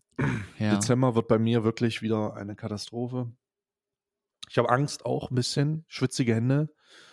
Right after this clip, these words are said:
Speaker 1: äh, schwitzige, witsch-, <laughs> und schwitziger Po auch.
Speaker 2: Ui.
Speaker 1: Äh, wenn,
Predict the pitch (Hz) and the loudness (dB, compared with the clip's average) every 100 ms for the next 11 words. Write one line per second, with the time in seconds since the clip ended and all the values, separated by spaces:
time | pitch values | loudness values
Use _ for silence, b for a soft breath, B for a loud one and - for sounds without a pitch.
0 | b b - 110 110 107 123 - 131 127 | b b 0 2 4 2 0 0 2 4
1 | 120 113 - - - 170 147 123 135 143 | 4 2 -2 -4 0 2 2 -4 2 2
2 | - 143 - 127 226 - 123 104 90 - | 4 0 2 4 4 4 4 4 0 -2
3 | - 127 165 95 - _ 113 107 104 104 | -2 0 2 0 -4 _ 0 2 2 2
4 | 110 | 2